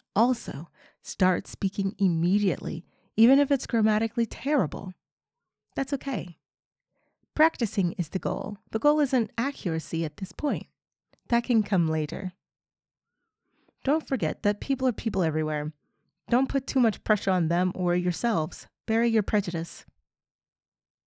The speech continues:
Use quality materials and, of course, choose a really good teacher or tutor to help you reach your goals. I'm Ashley Roan. Don't forget to click the link below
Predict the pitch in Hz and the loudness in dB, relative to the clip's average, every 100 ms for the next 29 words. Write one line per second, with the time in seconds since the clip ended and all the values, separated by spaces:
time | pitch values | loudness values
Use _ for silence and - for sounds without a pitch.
0 | _ _ _ _ _ _ _ _ 202 202 | _ _ _ _ _ _ _ _ -2 0
1 | 208 - - - 233 240 254 247 247 233 | 0 -4 -18 -4 0 2 0 2 2 2
2 | - 233 226 220 214 - 214 220 190 - | 0 0 2 2 0 4 4 4 0 -4
3 | - - - 285 180 170 - - - _ | -10 -10 0 2 2 0 -10 -12 -14 _
4 | _ _ _ _ _ _ _ - - 190 | _ _ _ _ _ _ _ -6 -2 0
5 | 175 147 160 160 160 165 - 185 - 190 | -2 -2 -2 -2 -4 -4 -2 -4 -4 -6
6 | - 165 - 220 233 - 175 185 175 185 | -4 -4 -2 0 0 -4 -10 -8 -6 -4
7 | 160 160 170 170 - - - - _ _ | -4 -4 -8 -8 -10 -10 -16 -20 _ _
8 | _ _ _ _ _ - 202 214 202 233 | _ _ _ _ _ 0 4 6 4 4
9 | 202 180 175 196 - 220 240 240 202 196 | 4 4 2 0 2 4 4 4 2 -2
10 | - - 240 233 190 185 190 165 165 160 | -4 -4 -2 2 4 4 2 0 2 0
11 | 185 | -2